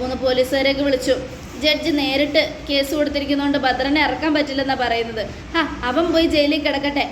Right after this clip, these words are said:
നമ്മുടെ കുടുംബത്തിൻ്റെ ഏറ്റവും വലിയ ശത്രു അവൻ. അപ്പോൾ ജയിലിൽ കിടക്കുന്നതുകൊണ്ട് കുഴപ്പമൊന്നുമില്ല." "അമ്മേ, അവൻ അങ്ങനെ ജയിലിൽ കിടന്നാൽ അതിൻ്റെ പ്രശ്നം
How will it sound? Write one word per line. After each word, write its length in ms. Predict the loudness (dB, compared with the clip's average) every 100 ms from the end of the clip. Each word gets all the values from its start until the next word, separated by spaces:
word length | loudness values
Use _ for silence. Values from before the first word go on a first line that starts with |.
| -8 -10 -4
നമ്മുടെ 280 | 0 0 0
കുടുംബത്തിൻ്റെ 440 | 0 0 0 2 2 2
ഏറ്റവും 240 | 0 0
വലിയ 120 | 0 0 -2
ശത്രു 280 | -2 2 4
അവൻ. 140 | 4 2 -2 -12 -12 -6
അപ്പോൾ 180 | -2 -2 2
ജയിലിൽ 300 | 2 2 2
കിടക്കുന്നതുകൊണ്ട് 440 | 0 -2 -2 0 0
കുഴപ്പമൊന്നുമില്ല." 600 | 0 0 0 0 0 0 -2 -6 -12 -8
"അമ്മേ, 220 | -2 0 0 -2 -4
അവൻ 160 | 0 4
അങ്ങനെ 220 | 4 4 2
ജയിലിൽ 280 | 2 2 2 0
കിടന്നാൽ 320 | 0 0 0 -2 -8 -8 -2
അതിൻ്റെ 240 | 2 2 2
പ്രശ്നം 340 | -2 -2 -2